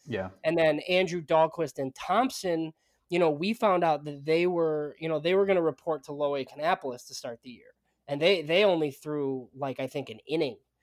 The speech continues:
Speaker 1: Mm-hmm.
Speaker 2: you know, last year. So I guess, you know, we're right there with you. Just, we're interested in these guys because the White Sox deviated a little bit last year, finally, where they went with more
Speaker 1: Yeah.
Speaker 2: prep players,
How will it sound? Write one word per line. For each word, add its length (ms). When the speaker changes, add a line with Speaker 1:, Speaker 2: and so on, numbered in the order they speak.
Speaker 1:
Mm-hmm. 200
Speaker 2:
you 120
know, 180
last 420
year. 260
So 300
I 120
guess, 300
you 100
know, 100
we're 220
right 240
there 160
with 240
you. 180
Just, 360
we're 160
interested 500
in 120
these 160
guys 280
because 280
the 80
White 260
Sox 320
deviated 720
a 60
little 200
bit 180
last 360
year, 120
finally, 440
where 100
they 100
went 220
with 160
more 140
Speaker 1:
Yeah. 100
Speaker 2:
prep 220
players, 360